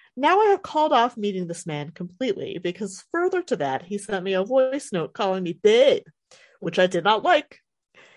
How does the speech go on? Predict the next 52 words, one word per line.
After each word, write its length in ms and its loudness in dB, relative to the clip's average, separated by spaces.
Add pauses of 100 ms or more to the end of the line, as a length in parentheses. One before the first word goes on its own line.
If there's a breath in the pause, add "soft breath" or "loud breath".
(220 soft breath)
and 140 -6
then 160 -8
proceeded 480 -4
to 140 -16
tell 200 -2
me 160 0
he 180 -4
really 260 -2
likes 340 -4
me 240 -8
and 180 -8
hopes 340 -2
that 100 -8
I 80 -6
feel 180 -10
the 80 -14
same. 440 -18 (600 soft breath)
My 100 -6
friend 360 0
says 560 -4
he's 160 -8
just 200 -10
being 220 -2
very 260 2
forward 520 -2
and 200 -10
this 160 -12
is 120 -14
normal 320 -4
behavior 420 -4
too. 220 -16
I 960 -20
feel 100 4
like 160 2
for 100 -10
someone 380 -2
that 120 0
I've 120 4
only 240 0
known, 680 -2 (120)
uh, 400 -2
or 160 4
really 260 8
only 220 4
been 180 -2
chatting 380 -2
with 160 -6
for 140 -6
a 40 -6
couple 280 -4
of 80 -10
days, 440 0